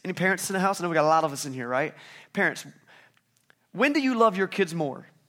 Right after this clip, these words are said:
Uh-oh. Listen to this question. When do you love your kids more?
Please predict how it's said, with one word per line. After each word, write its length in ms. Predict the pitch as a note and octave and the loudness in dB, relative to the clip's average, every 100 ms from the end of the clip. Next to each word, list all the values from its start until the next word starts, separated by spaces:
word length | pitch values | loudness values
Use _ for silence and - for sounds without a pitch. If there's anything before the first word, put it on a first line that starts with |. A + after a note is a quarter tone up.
| _ _ _ _ _ _ _ - | _ _ _ _ _ _ _ -12
Uh-oh. 260 | A#2 A#2+ A2+ _ _ _ _ _ _ - | -12 -14 -20 _ _ _ _ _ _ -12
Listen 220 | C#3+ C#3 | -10 -8
to 60 | C#3 | -10
this 100 | C#3 | -8
question. 400 | C3+ A#2+ B2 G#2+ _ | -8 -8 -12 -18 _
When 180 | E3 B3 | -4 -2
do 60 | |
you 80 | B3+ | 2
love 180 | A#3 G#3 | 2 2
your 120 | G3 | 0
kids 200 | - D#3 | -2 -4
more? 260 | D3 A#2+ | -6 -10